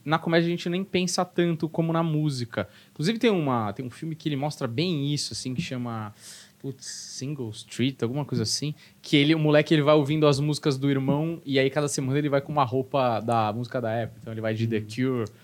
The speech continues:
Speaker 1: uma hora, depois ele vai de David Bowie, não sei o que, ele estudava
Speaker 2: Uhum.
Speaker 1: numa escola de padre, o padre vai pressionando. E, e você acha, então, que a galera vê por isso que o clipe de música, eu acho que fez tanto sucesso por muito tempo, né?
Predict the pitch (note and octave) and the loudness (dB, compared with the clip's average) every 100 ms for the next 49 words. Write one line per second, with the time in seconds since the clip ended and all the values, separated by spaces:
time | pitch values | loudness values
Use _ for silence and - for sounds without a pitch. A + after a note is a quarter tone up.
0 | - _ A#2+ A#2+ G#2+ B2+ D#3+ E3 C#3+ C3 | -20 _ -8 -4 2 6 8 8 6 2
1 | B2+ B2 B2+ C3 A#2+ A2+ B2+ B2+ B2 C3 | 0 0 0 0 -2 0 0 0 0 4
2 | D3 D3+ B2+ A#2+ B2+ A#2+ B2 - - B2+ | 4 4 2 -2 -8 -10 -10 -12 -4 -2
3 | B2 A#2 G#2+ A2 - A#2+ A2+ A2+ - A#2+ | 0 -4 -6 -10 -4 -2 -2 -2 2 2
4 | C3+ C3 A#2 C3 C3 B2+ B2 C3 B2 - | 2 -2 -2 -2 -2 -4 -8 -8 -8 -6
5 | A#2+ B2+ D3+ E3+ - - - - _ - | -4 -2 -2 -6 -10 -20 -20 -20 _ 4
6 | E3 E3+ E3+ E3+ F3+ - F3 E3+ F#3 F#3+ | 6 8 6 6 4 6 6 4 0 -2
7 | F3 E3+ G3 - E3 D#3 - _ _ _ | 0 0 0 -4 -4 -4 -6 _ _ _
8 | - C#3+ D3 D3+ G3 F3+ A#2+ A2+ B2+ D3+ | 0 4 6 8 8 6 2 -2 6 6
9 | F#3+ - - _ _ _ - G3+ - F#3+ | 6 0 -20 _ _ _ -8 -6 -2 -4
10 | - E3 C3+ B2+ D3 C#3 C3 - C3+ - | -2 -4 -2 -4 -2 0 -2 -4 -6 -6
11 | D#3 - A#2+ C#3 - - C3 - - B2 | -12 -10 -6 -4 -4 -6 -8 -8 -6 -6
12 | A2+ G#2+ | -4 -6